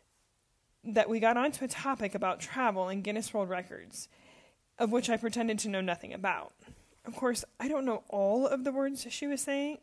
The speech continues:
but it sounded like she knew I had received a record. Tony could not understand that I didn't want to talk about this with my online professors. He kept telling me that they were my friends, and they deserved to know about this about me.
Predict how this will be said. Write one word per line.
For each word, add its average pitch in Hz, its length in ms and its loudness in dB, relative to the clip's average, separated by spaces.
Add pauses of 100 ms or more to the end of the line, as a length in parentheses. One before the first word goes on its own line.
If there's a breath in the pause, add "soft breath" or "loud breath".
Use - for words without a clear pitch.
(140)
but 254 120 0
it 247 120 -2
sounded 330 260 -2
like 269 140 -4
she - 180 -6
knew 190 200 0
I 170 40 -2
had 185 220 -6
received 175 340 -8
a 165 60 -10
record. - 380 -12 (680 soft breath)
Tony 339 240 0
could 277 160 0
not 226 180 2
understand 180 480 -4
that 170 120 -6
I 175 80 0
didn't 196 300 -6
want 190 180 -4
to - 80 -10
talk 180 280 -6
about - 280 -12
this - 160 -10
with - 120 -12
my 180 140 -10 (180)
online 185 360 -4
professors. - 720 -10 (420 soft breath)
He 240 120 -6
kept 294 180 2
telling 269 260 -2
me 208 100 0
that 190 160 -4
they 196 60 -2
were 190 140 -4
my 180 140 -4
friends, - 420 -10
and 202 160 -2
they 190 80 0
deserved 196 560 -2
to - 60 -8
know 170 140 -2
about - 340 -12
this 185 160 -4
about - 280 -6
me. 98 200 -14